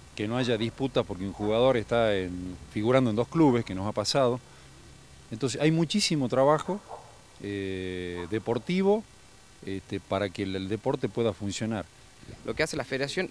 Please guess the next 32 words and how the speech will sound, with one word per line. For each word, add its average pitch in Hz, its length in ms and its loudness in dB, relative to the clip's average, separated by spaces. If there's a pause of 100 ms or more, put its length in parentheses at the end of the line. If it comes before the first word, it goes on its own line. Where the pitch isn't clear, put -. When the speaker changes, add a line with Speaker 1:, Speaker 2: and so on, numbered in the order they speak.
Speaker 2:
es 147 120 -2
nuclear 147 380 2
a 143 40 2
las 131 140 0
asociaciones. 131 680 -4 (380)
Ahora, 139 200 4
¿qué 202 160 4
se 165 160 0
hizo 143 200 0
en 131 100 0
este 131 180 -2
caso 131 280 0
para 101 240 0
defraudar 123 560 6
a 127 80 8
la 110 120 4
ley 110 240 2
asociativa, 104 720 -4
digamos, 92 380 -6 (300)
para 95 180 0
defraudar 117 420 4
a - 20 4
la 120 80 0
ley 120 80 2
administrativa 117 640 0
de - 20 2
la 101 80 -4
provincia? 104 480 -4 (720)
Eran 165 240 8
asociaciones 180 500 2
absolutamente 190 720 4
irregulares, 170 600 8